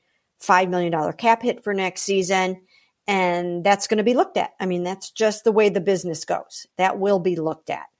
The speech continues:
and they will do something about that. Um, so don't know if he'll be back. Don't know if he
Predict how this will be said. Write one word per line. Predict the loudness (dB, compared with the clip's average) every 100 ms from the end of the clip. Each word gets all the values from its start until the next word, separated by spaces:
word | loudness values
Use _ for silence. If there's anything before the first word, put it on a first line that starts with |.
| _ _
and | -2 2
they | 4
will | 4
do | 2 -2
something | 0 -2 -2 -8 -12 -8
about | -8 -8 -10
that. | -14 _ _ -20 -20 -20 _ -2
Um, | 0 0 -4 -10
so | 0 4 6 4 2
don't | 2 4
know | 2
if | 0
he'll | 0
be | -2 2
back. | 4 4 2 -2
Don't | -4 -2
know | -4 -4 -6 -6
if | -6 -6 -8
he | -4 -2 -2 -4